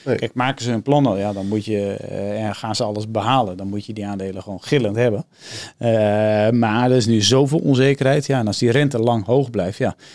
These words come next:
Speaker 2: Eh, overheden schreeuwen wel, eh, renewables, maar dan moeten ze natuurlijk ook met subsidies en andere manieren moeten ze het ook misschien wel weer extra stimuleren.
Speaker 1: Ja, oké. <clears throat> Safe. Dan wachten we even af.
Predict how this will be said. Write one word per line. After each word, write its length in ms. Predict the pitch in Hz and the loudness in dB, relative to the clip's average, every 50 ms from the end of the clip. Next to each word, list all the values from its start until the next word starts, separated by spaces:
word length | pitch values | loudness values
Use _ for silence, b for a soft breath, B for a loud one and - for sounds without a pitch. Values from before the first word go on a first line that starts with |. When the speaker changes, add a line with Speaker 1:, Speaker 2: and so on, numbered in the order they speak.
| B B B B B B _ | B B B B B B _
Speaker 2:
Eh, 180 | 113 113 113 - | -8 -8 -6 0
overheden 600 | - 151 165 143 147 147 135 131 127 117 113 - - _ _ | 2 2 4 4 4 4 4 4 4 4 2 2 -2 _ _
schreeuwen 680 | - - - - - - - 190 208 202 160 123 110 | -2 -2 0 0 2 2 4 4 6 6 6 4 4
wel, 300 | 107 110 104 98 107 - - _ _ _ | 4 4 4 2 0 -2 -6 _ _ _
eh, 100 | 117 110 104 104 104 104 101 101 104 110 | -2 0 0 0 0 0 0 0 2 2
renewables, 720 | 127 127 120 113 107 104 101 110 123 175 240 - - - _ _ | 2 4 4 4 4 4 2 2 0 -4 -4 -8 -12 -16 _ _
maar 140 | 151 143 | 0 2
dan 120 | 139 147 143 | 4 4 4
moeten 180 | 139 135 120 - | 4 4 2 0
ze 60 | 123 | 0
natuurlijk 340 | 120 110 117 120 113 110 - _ _ _ _ _ | 0 2 2 2 2 0 -4 _ _ _ _ _
ook 180 | _ 165 147 - | _ 0 0 0
met 180 | 123 117 104 - | 0 -2 -2 -2
subsidies 520 | - 113 - - - 170 147 127 107 92 | -4 -4 -2 0 0 0 2 2 0 0
en 100 | 104 101 | -2 -2
andere 280 | - 135 147 139 117 110 | 0 0 0 2 2 2
manieren 440 | 110 104 104 98 98 101 104 107 110 | 2 2 2 0 0 0 0 0 -2
moeten 220 | 123 120 113 107 | -2 -2 -4 -6
ze 60 | 98 | -8
het 100 | 98 117 | -4 -2
ook 140 | 131 127 - | -4 -4 -2
misschien 340 | 110 110 117 - - 117 107 | -2 -2 -2 -2 -2 -2 -2
wel 140 | 101 104 104 | 0 0 0
weer 140 | 101 - - | -2 -4 -6
extra 300 | - 143 - - - 104 | -8 -8 -8 -6 -6 -6
stimuleren. 600 | - - 117 104 101 104 135 160 175 127 101 92 - | -6 -4 -4 -4 -4 -4 -4 -6 -6 -6 -8 -12 -14
Speaker 1:
Ja, 220 | _ _ 131 110 - - _ _ _ _ _ _ _ _ | _ _ -10 -10 -10 -10 _ _ _ _ _ _ _ _
oké. 340 | 123 117 - 117 95 87 85 - _ _ _ _ _ _ _ | -14 -12 -10 -10 -12 -12 -14 -18 _ _ _ _ _ _ _
<clears throat> 400 | - 143 - - - - - _ | -14 -10 -6 -4 -4 -6 -6 _
Safe. 400 | _ - - 123 110 98 - 247 | _ -8 -6 -6 -2 2 4 4
Dan 140 | - - 143 | 6 6 6
wachten 240 | 139 131 113 - 113 | 4 4 2 2 2
we 60 | 110 | 0
even 140 | 107 104 131 | 2 4 2
af. 120 | 160 165 | 2 2